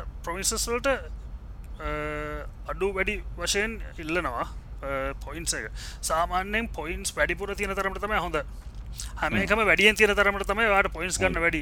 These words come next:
Speaker 1: ඔයාට චාන්ස් එක වැඩි වෙන්නේ එහෙමයි. දැන් අපි කියමු, අම්,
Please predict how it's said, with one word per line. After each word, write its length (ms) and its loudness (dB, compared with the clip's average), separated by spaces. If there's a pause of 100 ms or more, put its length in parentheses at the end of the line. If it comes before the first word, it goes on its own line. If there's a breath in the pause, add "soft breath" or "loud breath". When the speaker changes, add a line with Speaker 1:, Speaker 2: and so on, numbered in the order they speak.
Speaker 1:
ඔයාට 360 -2
චාන්ස් 300 0
එක 60 -4
වැඩි 240 0
වෙන්නේ 200 0
එහෙමයි. 180 0 (380 loud breath)
දැන් 120 2
අපි 180 0
කියමු, 340 -2 (160)
අම්, 440 0